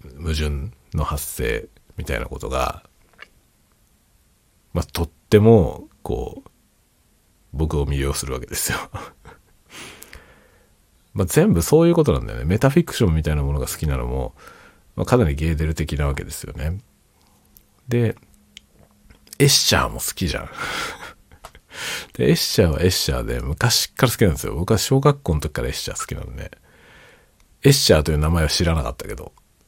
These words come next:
騙し絵として好きだったんですよね。騙し絵っていうジャンルとして。で、僕が騙し絵というジャンルで好きだったものは全部エッシャーだったんですよ。後で知ったんでね。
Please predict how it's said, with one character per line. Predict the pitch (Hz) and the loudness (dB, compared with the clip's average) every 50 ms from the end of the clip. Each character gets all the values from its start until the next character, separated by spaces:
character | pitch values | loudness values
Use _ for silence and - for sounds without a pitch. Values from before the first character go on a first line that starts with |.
| _ _ _ _ - 92 | _ _ _ _ -6 0
騙 | 95 110 113 127 131 | 2 4 6 6 6
し | 123 - 127 | 4 6 6
絵 | 117 107 | 6 6
と | - 98 | 6 4
し | 90 - | 0 -2
て | - - 69 60 - - _ _ _ _ _ _ _ - | -4 -6 -6 -6 -8 -10 _ _ _ _ _ _ _ -16
好 | - - - | -12 -10 -8
き | - 60 | -8 -8
だ | - | -8
っ | - - | -8 -10
た | - - - | -12 -14 -14
ん | - | -12
で | - | -12
す | - - | -12 -12
よ | - 67 | -10 -8
ね。 | 69 69 | -8 -6
騙 | 67 - 78 85 92 92 | -4 -4 -2 0 0 0
し | - - 98 95 | 0 0 2 2
絵 | 95 | 2
っ | 95 | 2
て | - _ - - | 0 _ -8 -6
い | 64 55 50 | -6 -6 -6
う | - - - - _ - - - 90 98 | -10 -12 -14 -16 _ -20 -18 -14 -12 -10
ジ | 90 - 73 | -6 -2 -2
ャ | 73 73 | -2 -2
ン | 67 | -2
ル | - - | -4 -8
と | - - - | -10 -10 -12
し | - - | -12 -12
て。 | - - - - - - - _ - - _ _ _ _ _ _ - | -10 -10 -10 -8 -10 -12 -16 _ -20 -20 _ _ _ _ _ _ -6
で、 | 87 | -4
僕 | 87 95 92 107 101 | -2 -2 -2 0 0
が | 101 101 98 90 | 2 2 2 2
騙 | 82 - 90 101 104 95 | 2 2 2 2 2 2
し | - - 98 | 2 0 0
絵 | 101 95 | 0 0
と | 95 98 | 2 2
い | 95 92 | 2 2
う | |
ジ | 87 104 | 2 2
ャ | 98 | 2
ン | 95 87 | 2 2
ル | 80 78 | 2 2
で | 78 98 92 | 2 2 0
好 | - - - | 0 -2 -6
き | - 76 | -6 -4
だ | 71 71 | -4 -4
っ | 69 | -6
た | - - 69 | -6 -6 -4
も | 69 73 | -2 -2
の | 80 78 | -2 -2
は | 71 | -2
全 | 65 - - 82 80 | -4 -2 -2 -2 -2
部 | - - | -2 -2
エ | - | -2
ッ | - | -2
シ | - - - | -2 -4 -4
ャ | - | -6
ー | |
だ | - - | -8 -10
っ | |
た | - - - - | -12 -14 -14 -14
ん | - | -14
で | - | -14
す | - | -16
よ。 | - - | -16 -10
後 | - 82 85 - 73 - | -6 -6 -6 -4 -4 -6
で | - - | -4 -6
知 | - - - | -8 -8 -10
っ | _ | _
た | - - - | -10 -10 -10
ん | - | -10
で | - | -12
ね。 | 60 95 110 | -12 -12 -14